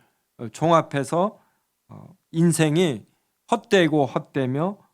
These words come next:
헛되고 헛되니 모든 것이 헛되도다, 이렇게 말을 합니다. 전도서 일 장 십팔 절 보십시오. "지혜가 많으면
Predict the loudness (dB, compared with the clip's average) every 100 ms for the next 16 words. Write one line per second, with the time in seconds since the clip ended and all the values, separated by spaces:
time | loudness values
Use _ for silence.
0 | _ -8 -2 2 4 4 0 0 0 0
1 | -6 -10 -2 0 0 -2 -6 -8 -10 -6
2 | -6 -4 -6 -8 -10 -12 _ _ _ 0
3 | 0 0 -4 -6 -6 -10 -4 -4 -4 -12
4 | -12 -14 -14 -18 -20 _ _ _ -20 -20
5 | _ -4 -2 0 0 0 0 0 -2 -2
6 | -6 0 0 0 0 -2 -4 -10 -10 -14
7 | -10 -10 -12 _ _ _ _ 2 4 6
8 | 6 4 4 2 2 0 -4